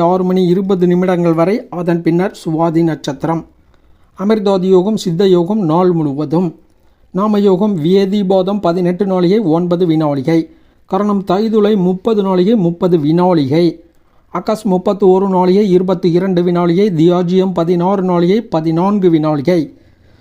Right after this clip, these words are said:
சிரார்த்த திதி வளர்பிறை திரையோதசி திதி யோகினி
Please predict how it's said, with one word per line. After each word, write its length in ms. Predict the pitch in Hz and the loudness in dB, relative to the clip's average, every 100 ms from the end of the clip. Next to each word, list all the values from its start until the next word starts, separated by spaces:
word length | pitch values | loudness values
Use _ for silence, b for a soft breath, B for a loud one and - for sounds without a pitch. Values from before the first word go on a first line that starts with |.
| b | b
சிரார்த்த 500 | - 214 220 220 208 | -2 0 0 0 -2
திதி 240 | 196 190 220 | 0 0 0
வளர்பிறை 420 | 180 196 190 196 202 | 0 0 0 0 0
திரையோதசி 680 | - 196 220 208 190 175 202 | 0 0 2 0 0 0 -2
திதி 260 | 170 185 220 208 | -2 -2 -2 2
யோகினி 500 | 180 196 208 202 | 2 2 2 2